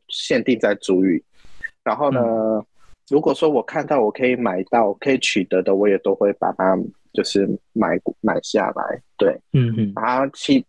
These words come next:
Speaker 1: 其他方式比较集中是长假，就是寒暑假或者是连假的时候，就会回，回花莲跟阿公阿嬷住。
Speaker 2: 嗯哼。
Speaker 1: 然后就是生活中就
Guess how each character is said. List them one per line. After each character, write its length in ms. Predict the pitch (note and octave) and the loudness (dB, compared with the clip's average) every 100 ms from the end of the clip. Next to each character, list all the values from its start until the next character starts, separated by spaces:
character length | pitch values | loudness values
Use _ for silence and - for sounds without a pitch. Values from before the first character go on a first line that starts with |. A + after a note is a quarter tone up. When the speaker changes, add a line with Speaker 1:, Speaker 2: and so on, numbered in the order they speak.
| D3 - | -6 -2
Speaker 1:
其 160 | D#3+ | -2
他 120 | E3 | 0
方 180 | F3+ F3 | 0 -2
式 160 | E3+ E3+ | 0 -2
比 180 | D#3+ - | -2 -4
较 180 | C#3+ C#3+ | 0 0
集 200 | - A2+ | -2 -2
中 180 | C#3 B2+ | 0 0
是 120 | - - | 0 -2
长 280 | - F2 F#2+ | -2 -6 -6
假， 240 | - A#2 - - _ - | 0 0 0 -8 _ -10
就 100 | - | -2
是 320 | A#2 B2+ A#2+ A#2 | 0 4 4 2
寒 180 | - A#2+ | -2 -4
暑 220 | - G#2+ | -2 -4
假 300 | - C3 A2+ | 0 0 0
或 160 | B2+ B2 | 0 0
者 100 | G#2+ | 0
是 160 | - | -2
连 260 | A#2 A2 F#2 | 2 0 0
假 220 | - A#2 | -4 -2
的 100 | G2 G2 | 0 0
时 120 | G#2 | 2
候， 220 | G#2 G2+ - - - - - - | 0 -2 -12 -18 -18 -20 -20 -4
就 180 | B2+ B2 | 0 2
会 120 | A#2+ | 0
回， 520 | A#2 G2+ F#2+ F#2+ G2 - _ - - - | 0 0 2 0 -2 -8 _ -20 -14 -8
回 80 | A2 | -4
花 260 | - A2+ | 0 0
莲 200 | A#2 G2+ | 0 -4
跟 140 | G2 A2 | 0 -2
阿 140 | - F#2+ | -2 -2
公 160 | A2 | -2
阿 160 | - F#2+ | 0 0
嬷 200 | G2+ F#2+ F2+ | 0 0 -2
住。 400 | - F#2+ - - - - _ | 0 2 0 -8 -20 -20 _
Speaker 2:
嗯 60 | C#3+ | -4
哼。 0 | |
Speaker 1:
然 100 | A2 | -2
后 340 | G2 A#2+ A2 G#2+ | 0 2 2 2
就 120 | C3 | 0
是 420 | - C3 B2 G#2 - _ | 0 2 2 0 -8 _
生 380 | - - C3+ C#3+ | -8 -2 -2 0
活 140 | A2+ | -2
中 300 | G2+ A#2+ A#2 | 0 0 0
就 440 | A2+ B2+ A#2 A2 | 0 2 2 0